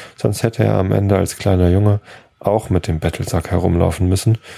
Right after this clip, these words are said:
so wie diese beiden. Kaum hatte er den Gedanken ausgedacht, als die scharfe, spottende Stimme, die er heute Abend schon einmal gehört hatte, ihn Wort für Wort wiederholte. Er lauschte und wusste sofort, dass es nichts war,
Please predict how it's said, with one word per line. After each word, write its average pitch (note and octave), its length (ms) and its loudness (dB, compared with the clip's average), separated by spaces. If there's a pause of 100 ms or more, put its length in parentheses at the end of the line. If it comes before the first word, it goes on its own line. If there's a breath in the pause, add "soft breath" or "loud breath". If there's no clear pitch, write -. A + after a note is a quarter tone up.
(140 loud breath)
so F2+ 220 2
wie F#2 80 4
diese E2 240 2
beiden. - 340 -8 (840 loud breath)
Kaum F#2 340 0
hatte G#2 220 0
er G2+ 80 0
den F#2 140 2
Gedanken F#2+ 420 -2
ausgedacht, F#2+ 680 -2 (300 loud breath)
als - 180 0
die G2 140 2
scharfe, G#2+ 520 0
spottende F#2+ 560 -2
Stimme, G2 480 0 (380 loud breath)
die G#2 80 4
er F#2 140 2
heute F#2 320 0
Abend F2+ 260 0
schon - 180 -2
einmal F2 300 2
gehört E2+ 340 -2
hatte, G2+ 260 -2
ihn G2 280 0 (320 loud breath)
Wort F#2 300 0
für G#2+ 240 0
Wort F#2 320 -2
wiederholte. F2 560 0 (800 loud breath)
Er G2 160 2
lauschte F#2 480 0
und F2+ 180 -6
wusste G#2 220 0
sofort, F#2+ 560 0 (300 loud breath)
dass F2+ 200 0
es F#2 140 -4
nichts - 360 0
war, F#2 280 2